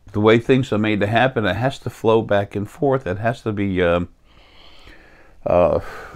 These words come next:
brought into play and then taken away, um, as, as necessary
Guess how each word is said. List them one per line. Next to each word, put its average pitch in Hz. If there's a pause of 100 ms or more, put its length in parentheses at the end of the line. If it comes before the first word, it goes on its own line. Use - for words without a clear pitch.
(140)
brought 104
into 120
play 117
and 98
then 80
taken 98
away, 110 (640)
um, 82 (460)
as, 101 (100)
as 95
necessary 113